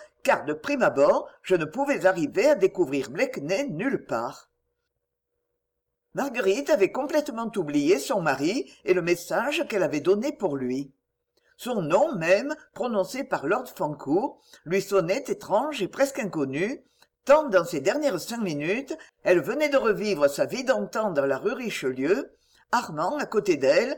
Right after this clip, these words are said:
pour l'entourer d'affection, la protéger et la défendre contre les intrigues innombrables et subtiles qui, sans trêve, faisaient rage dans Paris. « J'ai enfin pu le découvrir », continua lord Fancourt, «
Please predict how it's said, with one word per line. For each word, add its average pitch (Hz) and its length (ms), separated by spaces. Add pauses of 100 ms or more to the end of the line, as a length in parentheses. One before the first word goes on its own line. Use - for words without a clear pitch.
(160)
pour 151 160
l'entourer 254 380
d'affection, 180 760 (200)
la 160 100
protéger 175 880 (380)
et 214 100
la 147 120
défendre 226 680
contre - 260
les 151 220
intrigues 226 540
innombrables 180 760
et 143 60
subtiles 202 680 (480)
qui, 254 220
sans 214 300
trêve, 208 480 (180)
faisaient 165 260
rage 277 360
dans 220 220
Paris. « 131 460 (1500)
J'ai 185 180
enfin 233 440
pu 285 120
le 185 140
découvrir », 170 640 (220)
continua 175 500
lord 160 240
Fancourt, « 143 640